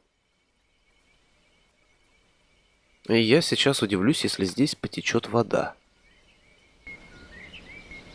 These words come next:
Да, вот, пожалуйста. Есть вода. То есть здесь температура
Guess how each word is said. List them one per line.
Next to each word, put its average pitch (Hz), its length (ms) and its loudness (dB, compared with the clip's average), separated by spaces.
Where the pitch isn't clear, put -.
Да, 190 380 8
вот, 107 260 4
пожалуйста. 226 720 4
Есть 135 400 8
вода. 117 380 10
То 131 80 12
есть 131 160 10
здесь 160 240 6
температура 143 720 8